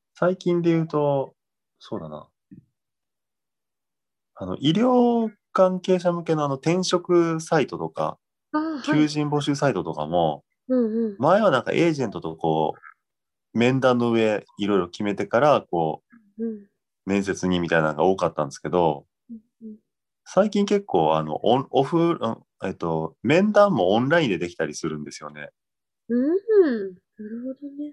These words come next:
Speaker 2: はいはい。
Speaker 1: で、僕やっぱ最近そういうのでいろいろ見たりするときに、
Speaker 2: うんうん。
Speaker 1: オフラインじゃないとダメって言われる、言われる会社があるんですよ、その転職サイトでね。
Speaker 2: はいはい。
Speaker 1: もうそこ最初っから見ないですもん、もう。
Speaker 2: あ、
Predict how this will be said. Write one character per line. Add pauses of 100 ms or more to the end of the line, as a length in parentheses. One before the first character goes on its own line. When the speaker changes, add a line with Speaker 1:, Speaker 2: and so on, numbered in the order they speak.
Speaker 2:
は
い
は
い。
Speaker 1:
で、
僕
や
っ
ぱ
最
近
そ
う
い
う
の
で
い
ろ
い
ろ
見
た
り
す
る
と
き
に、 (260)
Speaker 2:
う
ん
う (280)
ん。 (480)
Speaker 1:
オ
フ
ラ
イ
ン
じ
ゃ
な
い
と
ダ
メ
っ
て
言
わ
れ
る、 (320)
言
わ
れ
る (140)
会
社
が
あ
る
ん
で
す
よ、
そ
の (180)
転
職
サ
イ
ト
で
ね。 (380)
Speaker 2:
は
い
は (300)
い。 (340)
Speaker 1:
も
う
そ
こ
最
初
っ
か
ら
見
な
い
で
す
も
ん、
も
う。 (340)
Speaker 2:
あ、